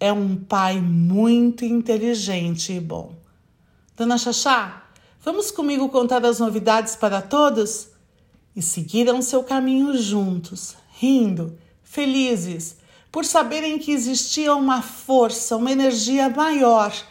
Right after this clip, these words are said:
de amor capaz de fazer o mundo existir. Bom, depois disso, Dona Xaxá acabou por desistir de ter asinhas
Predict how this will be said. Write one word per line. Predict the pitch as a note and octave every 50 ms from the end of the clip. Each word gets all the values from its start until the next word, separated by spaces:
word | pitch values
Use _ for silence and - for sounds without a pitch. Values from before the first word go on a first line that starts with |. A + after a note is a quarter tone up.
| _ _ _ _ _ _ -
de | F#3+ G3 B3
amor | C4 C4 C4+ C4+ B3 A#3 A3+ A3+ A3 G3+ G3 G3+ - - - - - _ _ _ _ _ _ _ _ - A3+
capaz | G3 F#3 - - A3 A3 A3+ A#3 A#3 A#3+ A#3+ G#3+ F#3+ -
de | A#3 A#3
fazer | A#3 - B3+ B3+ B3 A3 G3+ A3 G3+ G#3 A3
o | A3+ A#3
mundo | A#3 A3 G#3 G3 F#3 F3+ F3 E3+ E3+
existir. | E3 D#3+ D#3 E3+ E3+ - - - - E3+ D#3 - - - - _ _ _ _ _ _ _ _ _ _ _ _ _ -
Bom, | F3+ E3+ F#3 D#3+ - - - - _ _ _ _ _ _ _ _ _ -
depois | A#3+ E4 - - B3 G#3 F3+ D#3+ -
disso, | B3 C4+ C4 A#3 A3+ - - - A2 - - _ _ _ -
Dona | D4 F4 G4 G4+ G4
Xaxá | - - D4 A#3+ A#3+ - - - D4 C#4 C#4 D4 D4 D#4+ D#4+ - C#4+
acabou | D4 - E4 D#4 C4 A3+ B3+ C4+ C#4 C4+
por | D4 D4 B3
desistir | A#3 C#4 C#4 B3 C4+ D4 C#4 - - B3+ B3 A#3+
de | B3 B3 C4
ter | C4 C#4 C4 C4+
asinhas | C#4 D4+ D4 A#3 A3 A#3 G#3+ G#3 F#3+ F3 E3+ E3+ E3 - -